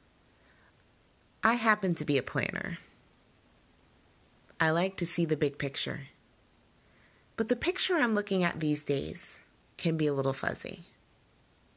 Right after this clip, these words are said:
When we can't see past the immediate future, we have a couple of options. One, we can panic, freak out, and cling to our routines tighter than ever,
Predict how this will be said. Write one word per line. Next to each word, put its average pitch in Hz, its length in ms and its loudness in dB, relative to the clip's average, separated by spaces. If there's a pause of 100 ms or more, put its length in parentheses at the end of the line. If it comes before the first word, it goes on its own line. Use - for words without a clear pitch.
(1600)
When 208 180 2
we 220 140 0
can't 247 380 -2
see 226 240 0
past 143 520 -2
the 147 140 2
immediate 185 460 0
future, - 420 -4 (800)
we 262 160 2
have 330 100 2
a 311 40 -4
couple 247 320 2
of 214 140 2
options. - 680 -4 (1000)
One, 139 500 2 (840)
we 135 100 0
can 123 220 -4 (100)
panic, 160 540 2
freak 139 360 -2
out, 143 300 4 (220)
and 131 240 -4
cling 226 320 0
to 220 120 0
our 175 140 4
routines 180 720 -2 (960)
tighter 160 320 2
than 190 160 0
ever, - 340 -2